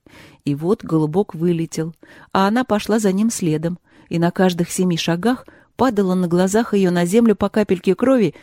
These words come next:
и по белому перышку, и указывали ей путь. Так она шла все далее и далее по Божьему свету,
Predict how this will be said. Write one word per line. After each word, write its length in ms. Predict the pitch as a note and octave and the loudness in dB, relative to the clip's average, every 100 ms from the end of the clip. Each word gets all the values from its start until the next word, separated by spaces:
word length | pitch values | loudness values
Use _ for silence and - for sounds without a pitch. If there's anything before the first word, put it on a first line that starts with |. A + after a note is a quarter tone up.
| _ | _
и 100 | - | -6
по 160 | A3+ G3+ | -2 0
белому 380 | F3+ G#3 G3 G3 | 2 0 2 0
перышку, 560 | - D#3+ D3+ - D#3+ - _ _ _ _ _ | 0 -2 -2 -8 -12 -14 _ _ _ _ _
и 100 | F3 | -2
указывали 600 | D3+ - A3+ A3 F3 D3 | -2 0 0 2 0 0
ей 200 | D#3+ G3 | 0 -2
путь. 400 | - D3 D3+ - _ _ _ _ _ _ _ _ _ _ _ _ _ | -2 -8 -8 -14 _ _ _ _ _ _ _ _ _ _ _ _ _
Так 220 | B3+ - | -2 2
она 180 | F#3 F#3+ | 2 2
шла 220 | - G3+ | 4 2
все 200 | G3 F3+ | 4 0
далее 520 | D3+ E3 A#3 A3+ F3+ | 2 2 2 2 -2
и 200 | E3 D3 | -2 -4
далее 520 | C#3+ C#3+ F#3+ G3+ F#3 E3+ | -2 0 0 2 0 0
по 160 | E3+ | 0
Божьему 400 | E3+ F3 E3+ D#3+ | 2 0 2 0
свету, 480 | D#3+ D#3+ D#3+ D#3 | -2 0 0 0